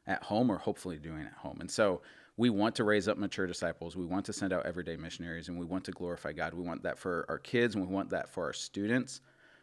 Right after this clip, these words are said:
But the way we also see us doing that is by partnering with our parents to help make that happen. So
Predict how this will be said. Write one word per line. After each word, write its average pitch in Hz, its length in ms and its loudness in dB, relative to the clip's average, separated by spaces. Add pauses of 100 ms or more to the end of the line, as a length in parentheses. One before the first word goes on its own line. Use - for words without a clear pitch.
(140)
But 110 140 4
the 110 80 4
way 110 160 8
we 104 160 4
also 101 280 2
see 95 200 0
us 92 100 -4
doing 90 180 -2
that 87 140 -2
is 82 100 -6
by 80 140 -6
partnering 85 500 -2
with 78 160 -8
our - 60 -4
parents - 380 -8
to - 80 -6
help - 280 -6
make - 220 -12
that - 180 -6
happen. - 400 -8
So 90 300 0